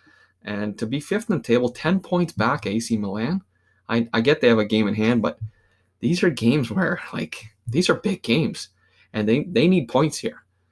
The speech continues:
If they, if they were to draw both games, like, that's gonna hurt them. They need a win at least and a draw.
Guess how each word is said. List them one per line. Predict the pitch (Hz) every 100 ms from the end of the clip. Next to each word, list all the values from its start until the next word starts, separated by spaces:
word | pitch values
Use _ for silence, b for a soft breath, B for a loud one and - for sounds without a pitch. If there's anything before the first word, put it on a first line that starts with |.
| _ _
If | 117 113
they, | 120 160 220 - -
if | 117 -
they | 180
were | 226 202
to | 113
draw | 107 110 123
both | 107 107 -
games, | 117 110
like, | 113 113
that's | - - 117
gonna | - 151
hurt | - 98 -
them. | 87 104
They | 120
need | 165 185
a | 160
win | 113 110 131
at | 117 107
least | 117 120 147 -
and | 120
a | 104
draw. | 110 110 104